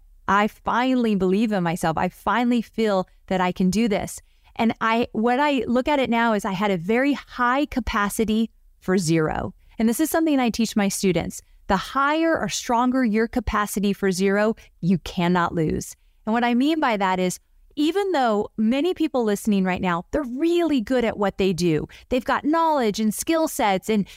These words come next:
trades that they're doing really well, likely maybe in a nine-to-five job. But when you start your own business, you start with zero social media following, zero people on your email list,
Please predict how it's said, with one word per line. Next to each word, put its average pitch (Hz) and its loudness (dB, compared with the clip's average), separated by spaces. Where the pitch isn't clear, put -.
trades 311 -2
that 226 -2
they're 392 0
doing 370 0
really 320 2
well, 277 0
likely 277 -2
maybe 247 0
in 226 0
a 233 2
nine-to-five 214 0
job. 254 -2
But 254 0
when 247 2
you 294 2
start 311 -2
your 254 0
own 226 2
business, 233 -2
you 311 0
start 254 -2
with 185 -4
zero 247 2
social 214 -2
media 175 2
following, 185 0
zero 330 0
people 226 -2
on 202 2
your 196 2
email 202 2
list, 208 0